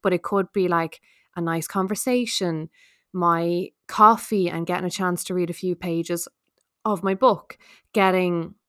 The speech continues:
one really nice sunrise in during the week, which is one of my favorite things to do, is go to the beach and see the sunrise, no headphones in, and just be in nature. And I try and do it once a week. That is,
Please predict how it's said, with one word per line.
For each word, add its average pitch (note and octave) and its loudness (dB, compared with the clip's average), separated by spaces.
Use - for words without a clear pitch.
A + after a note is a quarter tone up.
one G3 4
really G3+ 2
nice F3+ -2
sunrise F3 0
in F3+ 2
during F3 0
the E3+ 0
week, E3+ -2
which F3 -6
is F3 -6
one F3+ -4
of F3 -2
my F3+ -2
favorite F3 -4
things F3 -4
to F3+ -12
do, F3 0
is E3 -4
go E3+ -4
to - -10
the F3+ -8
beach E3+ -6
and E3 -6
see G#3+ 0
the F#3 -2
sunrise, E3+ 2
no F#3 2
headphones F3 -2
in, E3+ -2
and E3+ -6
just F3 -6
be F3 -2
in E3 -2
nature. E3 -4
And E3+ -2
I F3+ -6
try E3+ -2
and E3+ 0
do E3+ 0
it E3+ -2
once A3 -2
a G3 -6
week. F3+ -2
That F#3+ 10
is, E3+ 0